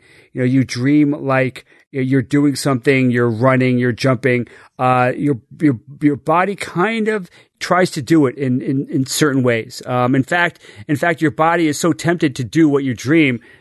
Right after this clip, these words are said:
that's why you're paralyzed, so you don't actually act out your dream and, and fall out your window. So, so when you specifically pronounce words in your mind,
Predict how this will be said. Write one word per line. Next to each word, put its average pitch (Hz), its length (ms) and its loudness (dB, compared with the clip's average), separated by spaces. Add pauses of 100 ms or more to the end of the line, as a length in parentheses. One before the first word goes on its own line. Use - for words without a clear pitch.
that's 131 320 -2
why 147 80 2
you're 127 140 0
paralyzed, 131 520 0
so 123 80 -4
you 120 100 0
don't 123 200 -4
actually 113 320 -8
act 113 180 -8
out 110 140 -4
your 117 100 -8
dream 113 300 -6
and, 107 160 -10
and 123 200 -16
fall 110 220 -12
out 107 80 -14
your 107 140 -12
window. 120 340 -6 (280)
So, 175 280 0 (220)
so 180 120 -2
when 165 140 4
you 226 140 -2
specifically 220 720 0
pronounce 170 440 0
words 151 400 2
in 202 220 0
your 185 160 2
mind, 117 480 -2